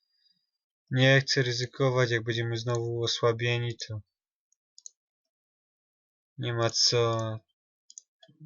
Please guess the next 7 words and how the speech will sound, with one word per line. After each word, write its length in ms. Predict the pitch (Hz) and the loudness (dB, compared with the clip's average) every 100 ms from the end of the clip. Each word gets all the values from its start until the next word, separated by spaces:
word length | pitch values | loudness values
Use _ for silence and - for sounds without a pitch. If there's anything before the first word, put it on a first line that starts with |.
| 156 147 | -8 -8
A, 300 | 127 120 117 | -10 -8 -8
trudno. 600 | 117 - 117 120 117 110 - _ _ - _ _ _ - | -10 -16 -14 -12 -10 -10 -12 _ _ -20 _ _ _ -4
Temu 300 | 120 117 113 | -4 -2 -4
bym 180 | 117 | -6
dał 160 | 117 117 | -2 -2
cofnięty 600 | - 113 - 120 113 120 | -2 -8 -6 -8 -4 -4
rozgrywający. 1000 | 117 113 - 120 120 120 117 - - | -4 -6 -6 -8 -6 -4 -4 -6 -8